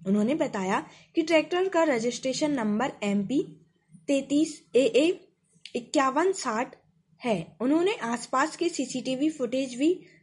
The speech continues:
खंगाले, उनसे एक शख्स तेज रफ्तार उनकी tractor trolley को ले जाते हुए दिखाई दे रहा है।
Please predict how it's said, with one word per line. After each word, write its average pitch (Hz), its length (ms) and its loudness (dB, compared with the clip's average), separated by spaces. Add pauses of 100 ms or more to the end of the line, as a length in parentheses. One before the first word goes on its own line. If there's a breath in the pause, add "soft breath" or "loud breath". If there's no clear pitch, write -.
खंगाले, 233 480 0 (320)
उनसे 311 300 2
एक 302 280 -2
शख्स 294 380 -2
तेज 311 320 -2
रफ्तार 240 440 -2
उनकी 240 220 -4
tractor 247 340 -2
trolley 226 340 0
को 262 120 -2
ले 247 200 2
जाते 214 300 -4
हुए 214 220 -2
दिखाई 233 380 -2
दे 214 160 0
रहा 160 140 -4
है। 165 180 -8